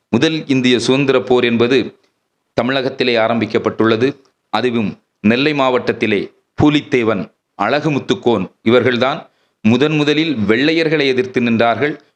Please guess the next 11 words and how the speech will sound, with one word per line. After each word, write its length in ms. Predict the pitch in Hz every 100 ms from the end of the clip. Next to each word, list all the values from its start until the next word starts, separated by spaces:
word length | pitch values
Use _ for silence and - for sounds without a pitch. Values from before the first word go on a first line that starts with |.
| _
முதன் 260 | 107 120 160
முதலில் 420 | 151 143 135 117 113
இந்த 200 | 117 117
மண்ணிற்காக 600 | 113 117 151 135 - 120 110 95 92 _ _
தங்களுடைய 500 | - 120 117 113 110 104
உயிரை 380 | 113 156 170 151
கொடுத்திருக்கின்றார்கள் 920 | 139 123 - 113 113 107 107 104 110
என்பது 320 | 110 120 131 107 - _
தெள்ளத் 360 | - 139 160 156
தெளிவாக 440 | 135 123 117 127 127 98 -
விளங்குகின்றது. 640 | 110 117 104 - 95 95